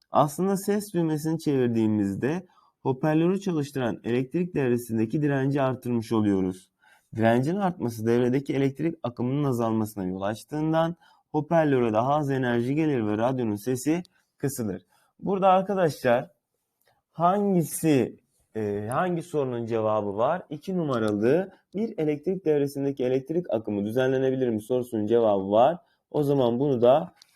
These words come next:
eledim. D'ye geldim. Bu durumda elektrik akımı azalır ve buna bağlı olarak eklenen ampuller de dahil olmak üzere bütün ampullerdeki parlaklık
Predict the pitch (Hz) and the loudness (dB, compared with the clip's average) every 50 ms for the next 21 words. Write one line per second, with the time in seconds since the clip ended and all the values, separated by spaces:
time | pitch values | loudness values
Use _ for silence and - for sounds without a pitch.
0 | _ _ - 120 127 123 120 117 110 107 107 101 101 98 98 98 95 95 101 _ | _ _ -6 -4 -4 -2 -2 -4 -4 -4 -4 -2 -2 -2 -2 -4 -6 -8 -12 _
1 | _ _ _ _ _ _ _ _ - 175 190 202 202 202 185 165 139 123 117 110 | _ _ _ _ _ _ _ _ -6 -4 -2 0 0 0 2 2 2 2 2 2
2 | 110 117 139 170 180 - _ _ _ _ _ - - _ _ - - 214 185 190 | 0 -2 -4 -4 -8 -14 _ _ _ _ _ -20 -20 _ _ -2 0 2 4 4
3 | 160 147 127 113 113 98 107 127 143 139 143 - 170 196 - - - 135 - 131 | 4 4 4 4 4 6 6 6 6 4 2 0 0 0 2 2 2 2 2 2
4 | 120 113 107 113 113 110 117 113 120 147 185 185 - _ _ _ - 147 143 135 | 2 2 2 2 4 4 4 4 4 4 0 -2 -4 _ _ _ -2 0 0 2
5 | 156 175 208 208 180 170 147 135 127 131 143 151 143 131 117 110 - 147 175 - | 2 2 2 4 4 6 6 6 6 6 4 4 4 4 4 4 4 2 2 -2
6 | _ _ _ - 120 123 120 - 143 156 175 175 165 156 143 127 - - 135 135 | _ _ _ -2 -2 -2 -2 -2 -2 0 0 0 0 0 0 -2 -2 -2 -2 0
7 | 156 170 180 156 143 131 127 127 135 143 139 139 135 135 143 156 147 - - 127 | 0 0 0 0 2 2 4 4 4 4 2 2 2 2 0 -2 -4 -4 0 2
8 | 120 110 110 113 113 107 - 170 180 175 156 139 131 - 131 127 127 123 120 120 | 4 4 4 4 2 0 -4 -4 -2 0 0 -2 -2 -4 -2 0 2 2 2 2
9 | 120 120 - - - - - 135 143 147 139 123 110 - 139 165 180 180 - | -2 -4 -8 -10 -8 -2 0 2 2 4 2 2 0 0 0 0 0 0 -2